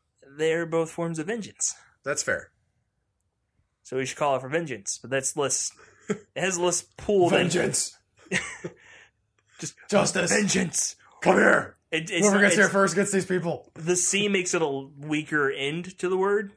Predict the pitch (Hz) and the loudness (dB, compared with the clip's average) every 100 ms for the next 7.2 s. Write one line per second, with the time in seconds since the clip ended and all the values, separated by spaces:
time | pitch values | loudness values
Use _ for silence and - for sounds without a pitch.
0 | _ _ 147 117 98 - _ 143 147 143 | _ _ -2 -2 -2 -12 _ -8 -6 -4
1 | 160 190 - - - - - 127 143 135 | -4 -2 -4 -4 -8 -16 -14 -6 -4 -4
2 | 139 120 - _ 180 240 - 339 285 208 | -4 -6 -10 _ 0 2 4 4 2 0
3 | - - - _ - - 147 208 151 147 | -2 -6 -12 _ -20 -6 -2 0 -2 -4
4 | 156 165 131 151 123 120 131 - _ _ | -4 -4 -6 -8 -10 -10 -12 -14 _ _
5 | _ _ - - _ _ _ 147 202 226 | _ _ -20 -20 _ _ _ -2 2 2
6 | 262 269 240 214 208 190 160 170 190 160 | 0 0 0 0 -2 -6 -6 -10 -6 -4
7 | 151 | -4